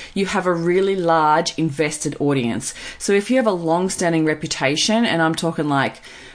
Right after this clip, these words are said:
Brendon Burchard, Oprah Winfrey, Marie Forleo, like, big names that are actually really have invested in years and years and years into their audience, and they have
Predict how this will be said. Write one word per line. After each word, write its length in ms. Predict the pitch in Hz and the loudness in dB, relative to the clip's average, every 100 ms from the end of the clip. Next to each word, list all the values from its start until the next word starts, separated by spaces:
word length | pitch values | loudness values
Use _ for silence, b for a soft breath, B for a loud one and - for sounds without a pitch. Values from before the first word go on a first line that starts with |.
| B - | B 0
Brendon 280 | 180 190 | 2 2
Burchard, 680 | 175 165 170 151 147 143 147 - | 0 0 2 4 4 4 0 0
Oprah 340 | 175 180 165 | 0 2 -2
Winfrey, 460 | 151 147 - 151 151 | 0 -4 -2 0 2
Marie 240 | 165 185 | 2 0
Forleo, 580 | 185 165 151 147 147 147 | 0 0 2 2 2 2
like, 320 | 147 147 170 | 0 -2 -2
big 200 | 208 190 | -2 0
names 420 | 185 165 165 160 | 2 2 2 0
that 140 | 165 151 | 0 2
are 100 | 160 | 2
actually 540 | - - 160 156 151 B B - | 0 0 0 0 -2 B B -6
really 800 | 170 226 269 202 175 165 - - _ _ | 0 2 4 2 2 0 -4 -18 _ _
have 300 | - - 190 | -4 -2 0
invested 480 | 180 180 185 - 165 | -2 0 -2 -2 -2
in 160 | 165 160 | 0 0
years 460 | 160 202 233 240 | 0 2 2 2
and 120 | 190 190 | 2 0
years 220 | 185 175 | 2 0
and 100 | 160 | 0
years 300 | 170 175 156 | 0 2 0
into 220 | 160 156 | 0 -2
their 180 | 147 - | -2 0
audience, 460 | 165 170 147 139 | 2 2 0 -2
and 120 | - 156 | -2 -2
they 120 | 151 | -2
have 680 | 156 208 202 202 165 156 | -4 0 2 2 0 -4